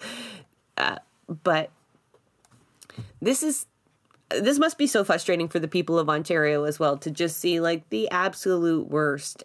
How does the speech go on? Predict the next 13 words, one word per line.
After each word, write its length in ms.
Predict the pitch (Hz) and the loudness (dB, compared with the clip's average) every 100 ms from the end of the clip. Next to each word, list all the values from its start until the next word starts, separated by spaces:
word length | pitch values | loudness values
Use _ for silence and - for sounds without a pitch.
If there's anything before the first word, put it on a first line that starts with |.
| 151 | -2
and 560 | 147 143 143 147 147 - - _ _ _ _ _ _ _ _ _ _ _ _ _ _ | 0 2 0 -2 -6 -14 -20 _ _ _ _ _ _ _ _ _ _ _ _ _ _
he, 260 | 143 143 - _ _ - | -8 -8 -8 _ _ -6
the 160 | 156 170 | 2 4
idea 300 | 165 170 165 | 4 2 0
of 80 | |
taking 340 | 156 165 165 170 | 0 -2 0 -2
accountability 840 | 160 165 151 147 156 156 151 139 | 0 0 2 2 2 2 2 2
is 120 | 147 | 2
simply 320 | 147 151 156 151 | 0 -2 0 2
holding 400 | 143 143 143 139 | 2 2 0 0
a 80 | |
press 300 | 139 156 147 | 0 -2 -2
conference. 760 | - 147 147 - - - - - | -2 -4 -4 -6 -8 -12 -14 -16